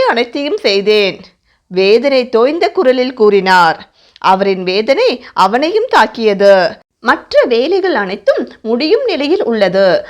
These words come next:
ஆனால் மூலவர் சிலை இல்லாது என்ன செய்து என்ன பலன்? ஒரு சோதனையிலிருந்து வெளிவரவே நம்பிக்கையுடன் கோவில் கட்டும் பணியை துவங்கினோம்.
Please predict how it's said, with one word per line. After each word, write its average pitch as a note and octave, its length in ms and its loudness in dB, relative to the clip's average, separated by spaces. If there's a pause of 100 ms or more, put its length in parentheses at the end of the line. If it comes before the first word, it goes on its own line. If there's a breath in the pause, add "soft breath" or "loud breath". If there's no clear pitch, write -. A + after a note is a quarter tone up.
(100)
ஆனால் A3 420 -2
மூலவர் B3 440 -4
சிலை B3+ 300 -8
இல்லாது C#4+ 540 0 (120)
என்ன F#3 340 -6
செய்து C4 380 -4
என்ன B3 380 -4
பலன்? E4+ 420 -2 (180 loud breath)
ஒரு G3 320 -2
சோதனையிலிருந்து C4 800 -2
வெளிவரவே A#3+ 800 0 (140)
நம்பிக்கையுடன் C#4+ 880 -4
கோவில் C4 360 0
கட்டும் D#4 340 -4
பணியை B3 380 -4
துவங்கினோம். G3 720 -2